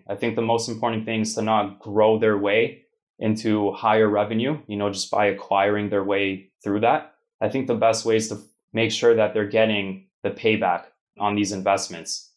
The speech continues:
Aritzia management has alluded to that fact, and they say that when they start a new store, they don't buy the stores, they lease them, but they put in some capex to customize the store,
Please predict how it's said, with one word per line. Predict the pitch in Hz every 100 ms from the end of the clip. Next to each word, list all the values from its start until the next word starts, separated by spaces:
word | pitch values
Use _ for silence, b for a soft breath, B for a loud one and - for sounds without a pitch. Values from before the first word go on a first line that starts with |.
| _
Aritzia | 117 127 135 131 107
management | 110 117 110 107
has | 107 101 95 -
alluded | 110 110 139 135
to | 123
that | 107 95 -
fact, | 101 104 117
and | 101
they | 95
say | 110 107
that | 101 98 95 - _ _
when | 110 107
they |
start | 101 - 131
a | 123
new | 107
store, | 104 - 113 107
they | 98
don't | 113 113 95 - _
buy | 104 113
the | 110
stores, | 95 - 95 113 131 - -
they | 101
lease | 95 107 113 -
them, | 90 113 - _ _ -
but | - 104 101 - _ -
they | 110
put | 110 139
in | 143
some | - 117
capex | 110 113 113 107 101 -
to | 101
customize | - 113 - 110 101 95
the | 95
store, | - 113 110 110 -